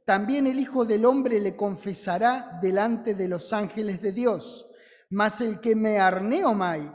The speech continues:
delante de los hombres será aparneomai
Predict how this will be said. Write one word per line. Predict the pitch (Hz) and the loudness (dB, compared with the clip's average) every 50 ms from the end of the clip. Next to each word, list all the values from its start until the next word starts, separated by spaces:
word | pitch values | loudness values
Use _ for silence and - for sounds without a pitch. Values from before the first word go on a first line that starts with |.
| - - - | -16 -10 -6
delante | 185 196 208 220 247 269 262 269 269 262 | -2 0 2 4 4 2 0 -2 -4 -4
de | 262 262 | -2 -2
los | 262 254 254 - 269 | -4 -4 -4 -2 0
hombres | 262 240 220 208 208 208 202 202 - - - | 0 0 0 0 -2 -2 -4 -4 -8 -18 -20
será | - - - 196 185 220 214 214 220 - - - - - - - - - | -14 -8 -4 -2 0 2 2 2 0 -2 -10 -18 -20 -20 -20 -12 -4 0
aparneomai | 196 196 196 - 202 185 170 170 180 208 226 269 269 208 185 165 160 160 143 143 156 190 - - - | 2 2 2 2 2 2 2 0 -2 -2 0 0 2 2 0 0 -2 -4 -6 -6 -8 -10 -12 -16 -20